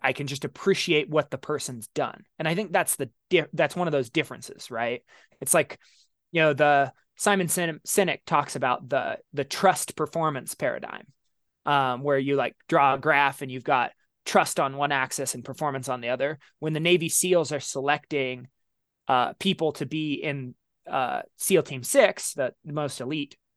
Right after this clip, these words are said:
force, they will choose someone that's slightly lower performance, right? They're still choosing from the best of the best. So it's like, some people are like, "Well, I don't get that opportunity." Well, you still get to choose somewhat. Um,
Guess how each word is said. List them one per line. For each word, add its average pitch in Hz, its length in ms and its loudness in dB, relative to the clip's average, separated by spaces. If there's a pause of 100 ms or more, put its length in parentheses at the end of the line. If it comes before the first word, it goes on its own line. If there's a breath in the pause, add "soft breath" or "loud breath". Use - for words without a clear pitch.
(360)
force, 165 420 4 (440)
they 190 440 6
will 185 180 4
choose 254 340 -2
someone 196 360 2
that's 160 180 -4
slightly 202 420 4
lower 180 300 8
performance, 160 480 -2
right? 185 140 2
They're 220 100 6
still 233 160 6
choosing 156 380 2
from 147 100 -8
the 131 100 -6
best 117 260 -6
of 113 40 -12
the 117 60 -12
best. - 260 -10
So - 140 -8
it's - 120 -12
like, - 280 -12 (100)
some 156 180 -4
people 131 200 -6
are 123 60 -2
like, 123 180 -4
"Well, 139 100 4
I 135 80 2
don't 131 180 -6
get 135 140 -10
that - 160 -8
opportunity." 123 560 -12
Well, 151 320 0
you 175 140 -4
still 214 240 2
get 151 160 -6
to - 100 -20
choose 147 260 -2
somewhat. 113 480 -6 (600 soft breath)
Um, 139 480 0